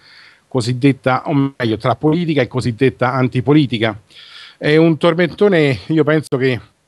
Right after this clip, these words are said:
ci accompagnerà per tutta la fine della, della legislatura. Ehm, e, e un pochino è anche alimentato dal palese fallimento di un ceto partitocratico che lascia spazi a elucubrazioni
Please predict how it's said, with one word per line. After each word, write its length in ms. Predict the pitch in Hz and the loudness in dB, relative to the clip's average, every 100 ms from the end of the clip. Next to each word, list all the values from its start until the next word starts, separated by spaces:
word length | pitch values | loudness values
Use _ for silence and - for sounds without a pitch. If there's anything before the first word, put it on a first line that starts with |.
| _ _ | _ _
ci 140 | - 143 | -8 -6
accompagnerà 680 | 123 143 147 143 151 170 143 | -2 -2 0 0 2 0 0
per 180 | 120 - | -6 -10
tutta 320 | 139 - 131 | -8 -2 0
la 100 | 123 | -2
fine 240 | 131 135 | -4 -4
della, 420 | 127 123 120 113 - _ _ _ _ | 0 2 0 -2 -8 _ _ _ _
della 200 | 123 127 | 0 0
legislatura. 840 | 127 117 123 117 123 127 113 104 - _ _ _ | 0 -4 -6 -4 -2 -2 -2 -2 -8 _ _ _
Ehm, 1400 | - 139 135 131 127 120 120 117 113 110 107 107 110 - _ _ _ _ _ _ _ _ _ | -8 0 2 2 2 0 0 -2 -2 -4 -4 -8 -10 -16 _ _ _ _ _ _ _ _ _
e, 280 | - 180 - - | -2 -2 -2 -8
e 600 | - 165 170 160 - - _ _ _ _ | -10 -8 -8 -10 -12 -16 _ _ _ _
un 220 | 202 165 | -2 0
pochino 420 | 160 160 202 196 160 | 0 2 2 4 2
è 240 | 143 147 | 2 0
anche 300 | 147 175 151 | 0 0 -2
alimentato 560 | 139 147 143 139 143 127 | 0 0 0 0 0 0
dal 200 | 120 101 - _ _ _ _ _ _ | -2 -6 -16 _ _ _ _ _ _
palese 380 | - 131 151 139 | -2 0 0 -2
fallimento 500 | 139 139 151 170 - - | -2 0 0 -2 -6 -8
di 140 | 131 | -4
un 120 | 131 | -4
ceto 260 | 120 135 120 | -2 -2 0
partitocratico 840 | 123 - 123 120 143 120 113 120 - _ - - - | 0 -2 -6 0 0 0 -2 -6 -6 _ -20 -20 -6
che 100 | - | 0
lascia 340 | 147 165 - 165 | 2 2 0 -2
spazi 480 | - 190 - 160 | 0 0 0 0
a 120 | 143 139 | 0 0
elucubrazioni 920 | 135 143 139 143 - 208 202 151 | -2 -4 -6 -8 -4 -2 0 -2